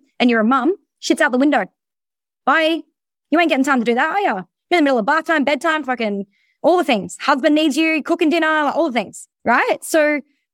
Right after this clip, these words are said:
that's crazy, like, trying to post at that time. So scheduling apps are the win for that.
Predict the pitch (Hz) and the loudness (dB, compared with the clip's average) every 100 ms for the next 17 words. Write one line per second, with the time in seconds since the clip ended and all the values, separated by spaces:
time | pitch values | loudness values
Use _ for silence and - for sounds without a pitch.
0 | - 359 - 403 247 196 190 - 226 214 | -2 -2 0 0 0 -4 -6 -6 -4 -2
1 | - 247 220 240 220 214 214 180 185 _ | 0 0 0 -2 -2 -4 -4 -8 -12 _
2 | - - 247 240 - 285 285 233 - 220 | -12 -2 0 0 0 2 2 0 -2 -2
3 | 202 185 - - | -2 -4 -4 -6